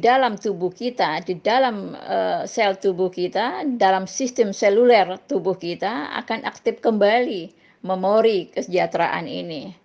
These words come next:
Nah, sehingga dia mengalir ke dalam tubuh kita,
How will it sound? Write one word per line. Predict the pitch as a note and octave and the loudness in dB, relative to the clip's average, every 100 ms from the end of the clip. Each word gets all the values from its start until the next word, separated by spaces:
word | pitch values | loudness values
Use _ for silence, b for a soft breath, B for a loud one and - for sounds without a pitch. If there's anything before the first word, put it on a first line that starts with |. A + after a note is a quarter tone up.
| b b b b _ _ _ _ _ - | b b b b _ _ _ _ _ -12
Nah, | E3+ D#3 | -6 -6
sehingga | F3 G3 G3 G#3+ A3 G#3+ A#3+ D4 | -4 -4 -2 2 4 6 4 0
dia | D4+ A3 G#3 | 0 0 0
mengalir | G#3 G3 A#3+ C4+ A#3+ G3 | -2 0 2 4 2 0
ke | G3+ | -4
dalam | F3+ F#3 F3+ F3 | 0 0 0 -4
tubuh | F3+ E3+ | -6 -4
kita, | F3 F#3 G#3+ G#3 F3+ | -4 -4 -2 -2 -2